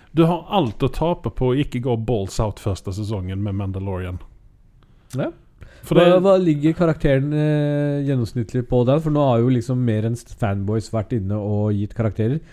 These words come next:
Speaker 2: Eh, etter noen uker så er det alltid greit å gå tilbake og sjekke.
Speaker 1: Altså, den, eh, siste episoden her nå, episode sju, den ligger på ni komma fire på I M D B.
Speaker 2: Det er ikke mange, ja, ja, det sier jo litt.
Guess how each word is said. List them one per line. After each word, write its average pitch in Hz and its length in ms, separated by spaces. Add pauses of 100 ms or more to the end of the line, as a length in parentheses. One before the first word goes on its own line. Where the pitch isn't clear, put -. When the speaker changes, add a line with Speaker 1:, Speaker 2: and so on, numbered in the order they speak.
(280)
Speaker 2:
Eh, 117 320
etter 120 160
noen 127 180
uker 120 320
så 127 140
er 113 60
det 110 40
alltid 104 300
greit 107 240
å - 20
gå 107 220
tilbake 101 320
og 104 80
sjekke. 147 260 (400)
Speaker 1:
Altså, 180 280 (180)
den, 170 220
eh, 165 180
siste 156 340
episoden 135 380
her 139 100
nå, 135 220
episode 127 340
sju, 185 200
den 151 180
ligger 120 180
på 117 80
ni 135 220
komma 113 240
fire 117 240
på 107 240 (100)
I 110 80
M 113 140
D 120 60
B. 160 180 (240)
Speaker 2:
Det - 180
er - 140
ikke 120 240
mange, 101 260
ja, 107 600 (260)
ja, 110 80
det 131 180
sier 113 220
jo 120 80
litt. - 240